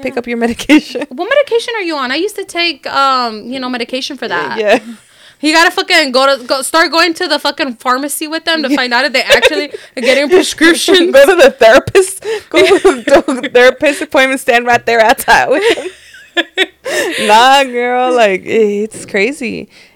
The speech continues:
Speaker 1: And I feel like, it's, I don't know. And the fact that this is a fucking trend, bro.
Speaker 2: Oh,
Speaker 1: So it's
Speaker 2: shit.
Speaker 1: like teaching people
Speaker 2: Y-, yeah.
Speaker 1: <laughs> how to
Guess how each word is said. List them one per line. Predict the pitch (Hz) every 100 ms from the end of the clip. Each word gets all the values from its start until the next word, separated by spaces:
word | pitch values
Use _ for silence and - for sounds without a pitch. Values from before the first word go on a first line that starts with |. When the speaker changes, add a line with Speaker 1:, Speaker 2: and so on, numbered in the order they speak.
| -
Speaker 1:
And | 202
I | 214
feel | 226 226
like, | 254 262 - - _ _ _ _ _ _ _ _
it's, | - 220 220 - - -
I | 196
don't | 233
know. | 277 262 240 _ _ _ _ - - - _ _
And | 220
the | 214
fact | 214 214
that | 403
this | - -
is | 339
a | 240
fucking | - - 240 214
trend, | 170 170
bro. | 220 254 311
Speaker 2:
Oh, | 208
Speaker 1:
So | - 208
it's | -
Speaker 2:
shit. |
Speaker 1:
like | 220 -
teaching | 202 196 220 220
people | 233 226 233 233
Speaker 2:
Y-, | - 208 -
yeah. | 240 208 240 294 208 277
Speaker 1:
<laughs> | 294 269 233 269
how | 233 240
to | 240 233